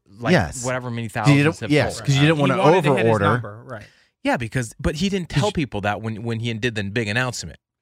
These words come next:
Speaker 2: I, yes, that's true.
Speaker 1: Right? So I'm going to critique J P in that and say that he's kinda botching the shipping thing. There's an expectation in two thousand twenty-one, if you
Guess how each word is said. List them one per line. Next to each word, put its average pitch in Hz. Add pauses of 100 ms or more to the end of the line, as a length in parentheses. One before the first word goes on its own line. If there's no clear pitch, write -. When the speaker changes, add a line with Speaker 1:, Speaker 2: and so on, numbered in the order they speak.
(180)
Speaker 2:
I, 101
yes, -
that's 90
true. 110
Speaker 1:
Right? 113
So 131
I'm 156
going 190
to 170
critique 151
J 131
P 120
in 110
that 101
and 104
say 110
that 98
he's 156
kinda 170
botching 117
the 92
shipping 92
thing. 87
There's 180
an 240
expectation 135
in 87
two 139
thousand 120
twenty-one, 95 (260)
if 104
you 190